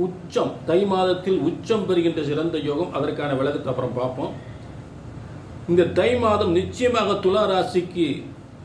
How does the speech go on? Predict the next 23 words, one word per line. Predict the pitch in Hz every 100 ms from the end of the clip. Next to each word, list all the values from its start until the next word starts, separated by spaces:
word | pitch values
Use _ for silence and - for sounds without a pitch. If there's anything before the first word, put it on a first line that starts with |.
| - - 180
மிகப்பெரிய | 202 254 - 247 214
ஒரு | 160 143
மாற்றம், | 185 196 180 - - - - - - - 151
மிகப்பெரிய | 185 247 - 254 247 202
ஒரு | 139
முன்னேற்றம் | 160 196 196 180 165 147
ஏற்படுத்த | 143 135 135 123
போகிறது. | 123 - - - - - -
துலா | 165 175 170
ராசிக்கு | 156 147 135 135 135
அதிபதி | 165 175 185 -
உச்சம் | - 190 165
பெறுகின்ற | 139 139 127
ஒரு | 123 123
மாதம். | 117 - - - - - - - - - - - - - - - - - -
இப்ப | 175 175
தை | 208 240
மாதத்தின | 226 - 185 151
கிரக | 208 208 165
அமைப்புகளை | 196 190 185 170 -
பார்ப்போம். | 151 156 160 165 - - - - - - - - - - - - -
துலா | 202 240 247 240
ராசிக்கு | 226 226 220 - 214